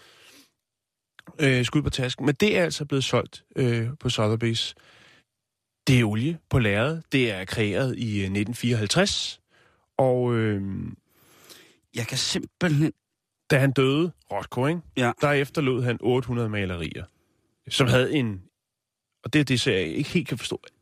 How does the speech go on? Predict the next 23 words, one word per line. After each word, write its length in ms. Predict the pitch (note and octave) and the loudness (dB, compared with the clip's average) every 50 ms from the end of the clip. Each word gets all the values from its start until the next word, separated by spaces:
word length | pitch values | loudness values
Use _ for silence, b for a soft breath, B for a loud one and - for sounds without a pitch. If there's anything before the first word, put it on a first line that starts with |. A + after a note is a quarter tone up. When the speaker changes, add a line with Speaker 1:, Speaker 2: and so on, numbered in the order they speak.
| _ _ | _ _
Speaker 1:
havde 540 | - - A#2 A#2+ B2 B2+ C#3 E3 F#3+ - | -8 0 2 4 4 4 4 2 0 -2
eller 220 | - - A2 F2 E2+ - _ _ _ _ _ _ _ _ _ _ _ _ _ _ _ - | -4 -4 -4 -4 -6 -10 _ _ _ _ _ _ _ _ _ _ _ _ _ _ _ -4
fik 380 | - - F3+ F3+ - - - _ _ _ _ _ _ _ _ _ _ _ _ _ _ _ _ - | 0 2 2 2 0 -10 -18 _ _ _ _ _ _ _ _ _ _ _ _ _ _ _ _ -4
en 100 | C3+ A#2 | -4 -2
kæmpe 300 | - A#2 A2 G#2+ A#2 G#2 | 0 -2 0 0 -2 -4
værdi. 320 | G2+ G2 - G#2 F2 - B B B B B B B | -4 -4 -4 -6 -8 -8 B B B B B B B
Jeg 100 | C#3+ C3+ - | 0 2 4
tænker, 200 | - D#3+ D3 D3+ | 2 2 2 0
hvis 120 | C3+ - | 0 0
man 140 | D3 C#3+ C3+ | 0 2 2
har 140 | D3 E3+ F#3+ | 2 2 2
otte 180 | - D#3 E3+ D3+ | 0 -2 -2 -2
hundrede 200 | F3 E3+ D3+ C#3 | -2 -2 -2 -2
billeder, 300 | C3 C3+ B2+ C3 D3 D#3 | 0 0 0 2 0 0
man 120 | D3 B2 | -2 -2
ikke 140 | B2+ C3 - | -2 -2 -4
har 40 | D3+ | -6
fået 200 | C#3 - C#3 B2+ | -4 -2 -2 -2
skubbet 300 | A2+ - B2 A2+ G#2+ A2 | 0 0 0 0 2 0
ud 80 | A#2+ B2 | 0 2
over 160 | G2+ A2 B2 - | 2 0 0 -2
ran-, 180 | F#2+ F#2 G2+ G2+ - - - _ _ _ - G2+ | -4 -4 -4 -6 -10 -16 -20 _ _ _ -6 -4
rampen, 340 | G2 G2+ G2+ - B2 A#2+ | -4 -4 -2 -4 -6 -6